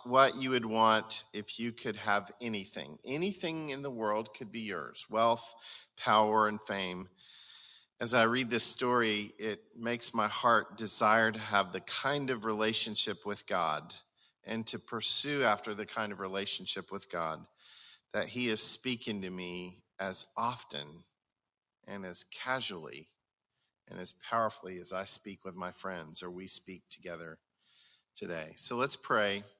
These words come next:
and ask for the Lord to teach us. We do thank you, Lord, that your word is not written by the ingenuity of mankind, but by the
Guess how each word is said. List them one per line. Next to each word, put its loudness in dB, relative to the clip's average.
and -14
ask -6
for -16
the -14
Lord -10
to -20
teach -14
us. -12
We -8
do -4
thank -4
you, -8
Lord, 4
that 4
your 2
word 6
is -4
not 4
written -4
by 2
the -4
ingenuity -6
of -8
mankind, -10
but -4
by 0
the -8